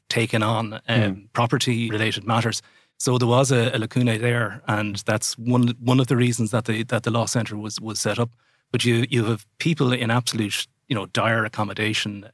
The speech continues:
Speaker 1: settings, um, and, you know, being evicted illegally,
Speaker 2: Mm.
Speaker 1: um, and they've nowhere to, n-, nowhere to turn,
Speaker 2: Mm.
Speaker 1: um, u-, until the law, s-, the, the law centre opened, uh,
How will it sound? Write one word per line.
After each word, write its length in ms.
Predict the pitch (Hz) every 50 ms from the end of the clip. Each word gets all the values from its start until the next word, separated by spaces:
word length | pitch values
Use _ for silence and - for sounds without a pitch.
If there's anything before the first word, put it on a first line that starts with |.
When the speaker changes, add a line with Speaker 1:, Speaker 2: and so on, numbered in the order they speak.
| _
Speaker 1:
settings, 480 | - - - 104 95 98 104 104 - - - _ _ _ _ _ _ -
um, 560 | 104 104 104 104 104 101 107 101 101 107 110 -
and, 520 | - 110 107 107 104 104 104 101 104 - - - _ _ _ _ _ _ _ _ _
you 60 | 139
know, 180 | 117 113 117 117
being 360 | 117 - 113 104 107 107 117 - _ _ _ _ _ _
evicted 520 | - 135 - - 110 - - - 110 98 - - - _ _
illegally, 580 | - 139 107 117 117 107 110 120 110 110 113 - _ _ _ _ _ _ -
Speaker 2:
Mm. 220 | 120 117 113 110
Speaker 1:
um, 180 | 110 113 113 - -
and 300 | 135 127 123 127 120 117 - _ _ _ _ _ _ _ _ _ _ _
they've 120 | 139 123
nowhere 260 | 139 - 147 139 120
to, 140 | - - - 107 113 127
n-, 120 | 143 - -
nowhere 300 | 127 147 170 147 143 113
to 120 | - -
turn, 380 | - - - 147 151 127 117 - - - _ -
Speaker 2:
Mm. 540 | 117 113 110 107 110 113 113 117 117 113 117
Speaker 1:
um, 180 | 113 113 113 104
u-, 200 | 101 - 131 127 -
until 260 | 139 120 117 131 120
the 100 | 101 110
law, 120 | 110 110 110
s-, 120 | - - - - -
the, 140 | - 110 123
the 120 | 127 117
law 120 | 113 113 113
centre 360 | - 123 113 101 - 107 107
opened, 360 | 107 101 - 113 107 - -
uh, 320 | 107 82 101 107 101 101